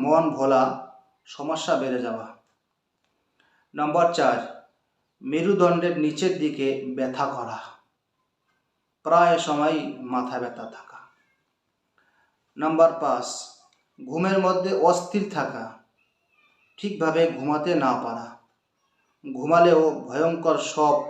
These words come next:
স্বপ্ন দেখা। নাম্বার ছয়, হ্যালুসিনেশন বেড়ে যাওয়া, অর্থাৎ এটা একটি ডাক্তারের সমস্যা, শরীরে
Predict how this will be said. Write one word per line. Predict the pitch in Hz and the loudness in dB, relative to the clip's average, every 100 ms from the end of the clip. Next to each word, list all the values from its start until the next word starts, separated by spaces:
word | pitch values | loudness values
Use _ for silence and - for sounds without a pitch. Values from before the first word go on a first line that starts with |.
| - | -10
স্বপ্ন | - 165 165 160 135 | 2 2 4 -2 -2
দেখা। | 123 127 110 - _ _ _ _ _ _ _ _ _ _ _ 147 | -4 -6 -12 -16 _ _ _ _ _ _ _ _ _ _ _ -8
নাম্বার | 160 165 165 | 0 2 2
ছয়, | 147 139 139 - - _ _ _ _ _ _ 160 | 0 -2 -2 -8 -18 _ _ _ _ _ _ 0
হ্যালুসিনেশন | 175 190 190 180 175 185 175 202 220 131 131 | 2 4 4 2 2 0 0 0 -2 -2 0
বেড়ে | 143 120 | 2 2
যাওয়া, | 113 - - - - | -2 -6 -12 -12 -8
অর্থাৎ | 143 175 180 180 - - | -2 2 2 0 -12 -10
এটা | 139 156 | -4 -2
একটি | - 165 139 | -4 -6 -2
ডাক্তারের | 131 - 135 120 | -2 -2 -4 -6
সমস্যা, | 117 120 - 160 180 - _ _ _ _ _ _ | -6 -8 -6 -6 -8 -14 _ _ _ _ _ _
শরীরে | - 151 156 | -6 -2 -2